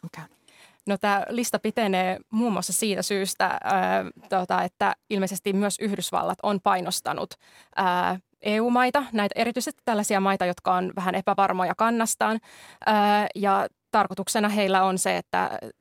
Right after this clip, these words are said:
Speaker 2: että tää ehdotus, esitys kaatuisi ja että näitä jäädytettyjä varoja ei annettaisi Ukrainalle. Ja tää on tietenkin hyvin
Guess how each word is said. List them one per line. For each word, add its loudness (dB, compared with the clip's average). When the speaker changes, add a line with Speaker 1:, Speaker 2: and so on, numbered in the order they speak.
Speaker 2:
että -2
tää 0
ehdotus, -4
esitys -6
kaatuisi 2
ja 2
että -2
näitä -2
jäädytettyjä -4
varoja -2
ei -4
annettaisi -6
Ukrainalle. -6
Ja -4
tää 2
on 0
tietenkin -4
hyvin -2